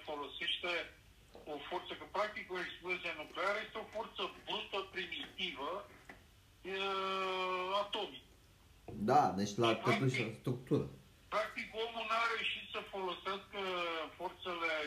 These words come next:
Speaker 1: interatomice decât să distrugă, adică folosește într-un mod barbar o chestie primitivă.
Speaker 2: Asta este chiar
Speaker 1: Da.
Speaker 2: structura universului, deci tu vrei să arzi un pic din structura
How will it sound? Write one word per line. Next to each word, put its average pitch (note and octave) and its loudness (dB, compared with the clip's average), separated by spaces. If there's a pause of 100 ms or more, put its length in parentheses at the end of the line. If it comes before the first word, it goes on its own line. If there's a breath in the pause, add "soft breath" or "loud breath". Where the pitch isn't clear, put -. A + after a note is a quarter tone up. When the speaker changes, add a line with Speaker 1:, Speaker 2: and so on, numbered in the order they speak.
(120)
Speaker 1:
interatomice D#3+ 0 (100)
decât - -2
să D#3 4 (140)
distrugă, C3+ -4 (100)
adică C#3+ -6 (680)
folosește E3+ 0
într-un F#3 -6
mod F#3+ -2 (160)
barbar F3+ 2 (140)
o - - (320)
chestie G3 -10 (160)
primitivă. G3 -8 (560 soft breath)
Speaker 2:
Asta D#3+ 6 (100)
este E3+ 4 (120)
chiar F3 12
Speaker 1:
Da. D#3 2
Speaker 2:
structura E3+ 8 (160)
universului, D3+ 6
deci G#2+ 4
tu C3+ 6
vrei C3+ 12 (100)
să C3+ 6 (260)
arzi B2+ 8 (140)
un C3+ 12
pic C#3 4
din A2+ 6 (100)
structura A#2 4